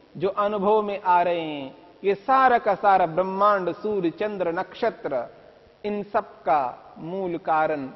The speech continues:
पंच महाभूत हैं, जो दिखाई नहीं देते हैं, परमाणु रूप हैं, अतीन्द्रिय है, इन इंद्रियों से ग्रहित नहीं होते हैं।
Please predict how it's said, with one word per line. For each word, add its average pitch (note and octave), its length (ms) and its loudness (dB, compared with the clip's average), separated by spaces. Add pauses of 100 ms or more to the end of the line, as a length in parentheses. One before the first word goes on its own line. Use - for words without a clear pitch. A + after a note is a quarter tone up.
(120)
पंच F#3 260 -4
महाभूत D3+ 720 -2
हैं, B2 400 -6 (360)
जो D#3+ 180 -2
दिखाई E3 520 -2
नहीं D3 220 -6
देते C3+ 320 -8
हैं, B2+ 320 -16 (1080)
परमाणु A3 580 2
रूप G#3 300 0
हैं, C3 440 -8 (1400)
अतीन्द्रिय C#4+ 760 4
है, G3 240 4
इन A3 200 -4
इंद्रियों A3+ 560 -2
से G#3+ 160 -2
ग्रहित F#3 460 -4
नहीं E3 500 -6
होते D3 320 -4
हैं। C3 460 -14